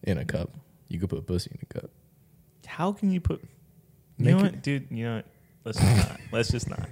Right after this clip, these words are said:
Speaker 1: Yeah, let's just keep going. <laughs>
Speaker 2: Yeah, we're not gonna talk about. That's sexist.
Speaker 1: No, it's not.
Speaker 2: Yeah, you're right. Anyway,
Speaker 1: Yeah,
Speaker 2: um,
Speaker 1: <laughs> I was like, "No, it's not." What?
Speaker 2: <laughs> Yeah,
Speaker 1: The
Speaker 2: but
Speaker 1: fuck?
Speaker 2: anyway, so
Speaker 1: Keep going.
Speaker 2: <laughs> everybody wants to talk about money, right?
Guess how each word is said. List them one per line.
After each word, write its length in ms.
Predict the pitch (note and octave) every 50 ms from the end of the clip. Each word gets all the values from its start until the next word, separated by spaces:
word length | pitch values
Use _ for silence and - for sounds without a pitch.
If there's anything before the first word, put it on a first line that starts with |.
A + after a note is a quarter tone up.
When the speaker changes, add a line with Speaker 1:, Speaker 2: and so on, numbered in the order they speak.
| - - -
Speaker 1:
Yeah, 180 | - F#2+ F2+
let's 160 | E2+ F2+ F#2 F2+
just 160 | G#2 F#2+ -
keep 160 | - G2 F#2
going. 240 | - D#2 D#2 F2 G2 -
<laughs> 60 | - -
Speaker 2:
Yeah, 340 | - - - - - D3 D3 - -
we're 120 | - A#2+
not 120 | A#2+ A#2+ A#2+
gonna 140 | A2+ A2
talk 160 | G#2+ - F#2+ G2
about. 340 | A2 A2+ G2 G2 F#2+ - - - - - - - - - - - - - - -
That's 260 | B2 C3 - - -
sexist. 720 | - - - - C3 - - - - G#2 - - - - - - - - -
Speaker 1:
No, 180 | E3 C#3 G#2
it's 100 | F#2+ F#2 G2
not. 260 | G2+ G2+ G#2 A2+ - _ - - _ _ - - - _ _ -
Speaker 2:
Yeah, 120 | A#2+ G#2+
you're 180 | - D2 B1 -
right. 160 | - - - -
Anyway, 240 | C3+ A#2+ A#2 A2 G#2+ -
Speaker 1:
Yeah, 380 | D#3 C#3+ C3 A#2 G#2+ G#2+ - G#3
Speaker 2:
um, 760 | F#3 - A#2+ C3+ - B3+ - - - - A3+ - A#3+ G#3+ G#3+
Speaker 1:
<laughs> 60 | -
I 40 | A3
was 80 | G3+ F3+
like, 140 | G3+ C#3+ C#3
"No, 100 | E3 -
it's 200 | - - - G2
not." 220 | F#2 F#2 A#2+ E3 A#3
What? 200 | - - F#4+ - B3 C#4
Speaker 2:
<laughs> 600 | B3 - - _ - - - - - - - -
Yeah, 280 | - - B2+ B2 A#2+ B2+ -
Speaker 1:
The 80 | - -
Speaker 2:
but 80 | - -
Speaker 1:
fuck? 80 | -
Speaker 2:
anyway, 280 | - - B2+ A#2 A2 A2
so 300 | - - A#2+ A#2+ B2 B2
Speaker 1:
Keep 80 | - - A#2
going. 120 | A2 A#2 A2 - - - _ - - - -
Speaker 2:
<laughs> 400 | - - - - _ _ _ -
everybody 220 | C3 D3+ D#3 D3+
wants 140 | C#3+ C3+ C3
to 40 | -
talk 80 | B2 A2
about 180 | - G#2+ -
money, 160 | - - - D#2+
right? 220 | E2 E2+ - -